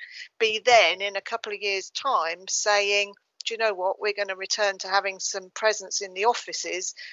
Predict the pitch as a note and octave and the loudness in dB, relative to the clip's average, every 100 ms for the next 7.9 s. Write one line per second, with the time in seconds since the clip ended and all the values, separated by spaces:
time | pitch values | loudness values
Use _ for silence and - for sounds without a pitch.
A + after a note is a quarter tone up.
0 | - - G#3 A3 G3+ A3 G3+ - A3+ G#3 | -8 -6 0 2 0 -2 -8 2 4 4
1 | G3+ G#3 G#3+ G#3 G3+ G#3+ G#3+ F#3+ - - | 2 -2 0 -2 2 2 2 -4 -6 2
2 | G#3+ - G3+ G3 - - A3 G#3 F#3+ - | 2 2 2 2 2 0 2 0 0 0
3 | G#3+ G#3+ - F3+ F3+ F3+ F#3+ - - - | 0 0 -4 -2 -2 0 0 2 -2 0
4 | G3+ F#3+ F#3+ F#3+ - - - - - F3 | 4 4 4 -6 -18 -16 -16 -2 2 4
5 | F3 E3+ E3+ E3+ E3+ _ _ _ B3 B3+ | 2 0 -10 -20 -20 _ _ _ 8 10
6 | B3 A3 F#3+ F#3 G3+ - B3+ B3 C4 B3+ | 8 4 -6 -8 -6 0 4 4 4 4
7 | G#3 G#3+ C4+ A#3 A3+ G3 - G3+ G#3 | 4 2 -4 -2 4 4 4 0 0